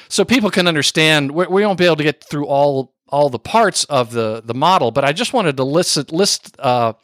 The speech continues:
the, the key parts. The, the one is the sweet spot, and then the content tilt, and then the base, and then audience building, uh, revenue, uh, diversify,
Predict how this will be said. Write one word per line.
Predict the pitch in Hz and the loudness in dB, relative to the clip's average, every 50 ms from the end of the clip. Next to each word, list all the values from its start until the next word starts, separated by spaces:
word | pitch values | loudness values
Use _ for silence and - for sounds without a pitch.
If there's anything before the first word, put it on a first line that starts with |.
| _ _ - - - - - _ - | _ _ -20 -20 -20 -20 -16 _ -6
the, | 147 | -6
the | 156 139 139 | -4 -4 -6
key | - - - 269 | -6 -2 -2 -2
parts. | - - - 170 139 127 127 127 - - - - - - - - - - _ _ - | -2 -2 -2 0 0 2 0 0 -2 -6 -6 -6 -10 -18 -20 -20 -20 -20 _ _ -4
The, | 156 147 143 | -2 -2 -2
the | 139 139 139 | -2 -4 -2
one | 175 196 208 | 0 0 0
is | 208 180 - | 0 -2 -4
the | 131 | -4
sweet | 120 - - 202 247 254 - | -4 -2 0 0 0 0 0
spot, | - - - 196 185 185 185 190 180 - _ _ _ _ _ _ | -2 -2 2 2 4 4 4 2 0 -2 _ _ _ _ _ _
and | 123 120 127 | -6 -4 -2
then | 143 170 | -2 -2
the | 208 214 | -2 -4
content | - - - 214 202 190 - - 190 165 - _ | -6 -2 0 0 0 0 0 -2 -4 -4 -4 _
tilt, | - - 147 127 127 143 - - - _ _ _ _ _ _ _ _ | -4 0 0 0 0 0 -4 -10 -14 _ _ _ _ _ _ _ _
and | 117 110 113 | -10 -6 -4
then | 120 131 160 | -4 -2 -2
the | 190 | -2
base, | 175 - 160 143 139 156 175 - - - - - - _ _ _ _ _ _ _ _ _ _ _ - | 0 2 2 4 4 2 0 -2 -2 -4 -4 -6 -12 _ _ _ _ _ _ _ _ _ _ _ -16
and | 117 104 101 98 | -14 -14 -6 -2
then | 143 175 208 202 | 0 2 2 2
audience | 160 139 131 127 127 120 117 113 - | 2 2 2 2 2 0 -2 -4 -6
building, | - - 117 104 104 98 104 101 101 107 - - _ _ _ _ _ _ _ _ _ _ _ - | -6 -6 -6 -6 -4 -6 -8 -8 -10 -12 -16 -18 _ _ _ _ _ _ _ _ _ _ _ -10
uh, | 95 92 | -10 -8
revenue, | 92 101 135 147 156 156 156 151 151 147 147 143 143 143 - _ _ _ _ _ _ | -2 0 2 2 2 2 2 2 2 2 2 0 -2 -4 -8 _ _ _ _ _ _
uh, | 110 107 | -12 -12
diversify, | 101 101 95 113 107 135 156 170 - - 143 - - 131 117 117 117 117 117 113 113 | -12 -8 -8 -4 0 0 0 0 0 -2 -4 -2 0 0 0 2 2 2 2 0 -2